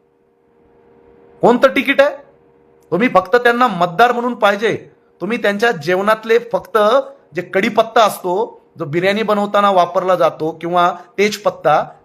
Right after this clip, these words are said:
तेवढीच अवकात ठेवलेली आहे आपली. एक मुसलमानाला उमेदवारी द्यायला तयार नाही, एक महाराष्ट्रातल्या बौद्ध आणि मातंगाला एक उमेदवारी द्यायला तयार नाही. वंचित बहुजन आघाडीने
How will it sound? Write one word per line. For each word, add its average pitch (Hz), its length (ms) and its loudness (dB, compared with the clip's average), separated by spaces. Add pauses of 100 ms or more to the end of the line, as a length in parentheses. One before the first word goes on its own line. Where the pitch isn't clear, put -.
तेवढीच 254 320 0
अवकात 233 280 2
ठेवलेली 202 520 -2
आहे 143 120 2
आपली. - 280 -18 (880)
एक 220 340 2
मुसलमानाला 202 580 0
उमेदवारी 185 420 0
द्यायला 156 340 2
तयार 139 200 0
नाही, 147 180 -8 (300)
एक 214 380 0
महाराष्ट्रातल्या 180 760 0
बौद्ध 175 380 -2
आणि 202 200 2
मातंगाला 196 560 -2 (120)
एक 254 220 2
उमेदवारी 233 340 2
द्यायला 190 320 2
तयार 156 260 0
नाही. - 140 -16 (880)
वंचित 175 320 -2
बहुजन 185 460 2
आघाडीने 165 760 -2